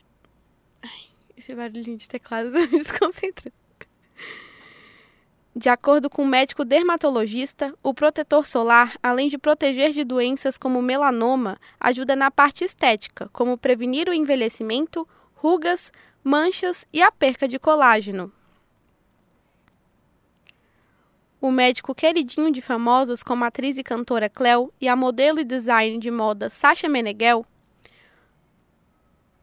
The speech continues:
explicou que a melanina é o filtro solar natural da pele.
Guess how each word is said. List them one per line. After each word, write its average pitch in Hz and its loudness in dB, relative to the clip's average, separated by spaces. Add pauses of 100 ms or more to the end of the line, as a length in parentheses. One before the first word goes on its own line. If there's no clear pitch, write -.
(1500)
explicou 277 2
que 302 -2
a 277 4
melanina 277 -2
é 254 4
o 302 2
filtro 320 -6
solar 294 2
natural 320 2
da 330 2
pele. 220 0